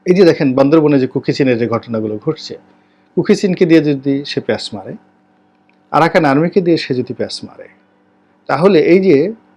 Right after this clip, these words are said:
আসাম, ত্রিপুরা, নাগাল্যান্ড, মিজোরাম এবং পশ্চিমবঙ্গ, এই পুরো এলাকাতে কেবলই মাত্র শেখ হাসিনার পলিসির কারণে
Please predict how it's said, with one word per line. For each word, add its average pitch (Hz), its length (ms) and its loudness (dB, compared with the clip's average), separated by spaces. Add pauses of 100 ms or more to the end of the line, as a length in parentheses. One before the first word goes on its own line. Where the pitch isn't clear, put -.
(800)
আসাম, 123 260 -2 (760)
ত্রিপুরা, 135 420 2 (600)
নাগাল্যান্ড, 135 640 2 (540)
মিজোরাম 143 480 6 (840)
এবং 147 200 2 (160)
পশ্চিমবঙ্গ, 110 520 -2 (560)
এই 135 160 -2
পুরো 165 200 4 (120)
এলাকাতে 123 420 -2 (560)
কেবলই 151 300 2
মাত্র 156 160 -2 (100)
শেখ 151 220 -2
হাসিনার 175 400 0
পলিসির 117 460 -4
কারণে 87 260 -16